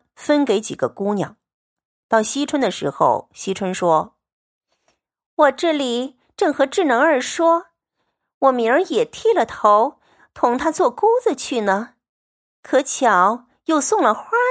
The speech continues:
来，若剃了头，可把这花戴在哪里呢？”随便那么一句，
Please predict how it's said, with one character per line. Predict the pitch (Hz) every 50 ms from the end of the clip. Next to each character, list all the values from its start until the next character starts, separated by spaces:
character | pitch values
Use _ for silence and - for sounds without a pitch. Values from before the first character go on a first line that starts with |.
| 480
来， | 381 214 180 185 202 214 _ _ _ _ _ _ _ _ _ _ _ _ _ _ _ -
若 | - 285 254
剃 | 247 - - 349
了 | 311 247 220
头， | - - - - 196 202 214 254 262 _ _ _ _ _ _ _ _ _ _ _
可 | - - 330
把 | 330 262 214
这 | 220 294 285
花 | - - - - 370 359 359 370 370
戴 | - - 453 453
在 | - 302 262
哪 | 240 240 208 196 240
里 | 415 554 508 392 220
呢？” | 190 196 208 247 302 - _ _ _ _ _ _ _ _ _ _ _ _ _ _ _ _ _ _ _ _ _ _ _ _
随 | - - - 180 180 214 277 285
便 | 339 330 247
那 | 214 196
么 | 180 160
一 | 131 117 117 131
句， | - - - 175 - - _